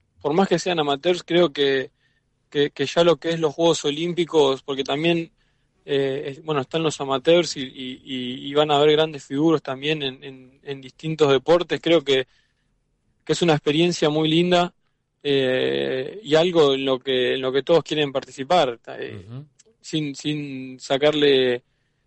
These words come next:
Speaker 1: a lo que decían lo, los jugadores de la selección mayor, que a cada uno que le preguntaban quería ser parte. Entonces,
Speaker 2: Claro.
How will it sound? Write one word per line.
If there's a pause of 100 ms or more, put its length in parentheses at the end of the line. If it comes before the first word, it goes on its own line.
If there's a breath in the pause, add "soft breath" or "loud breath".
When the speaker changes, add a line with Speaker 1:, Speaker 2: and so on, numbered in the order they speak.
Speaker 1:
a
lo
que
decían
lo,
los
jugadores
de
la
selección
mayor,
que
a
cada
uno
que
le
preguntaban
quería
ser
parte.
Entonces,
Speaker 2:
Claro.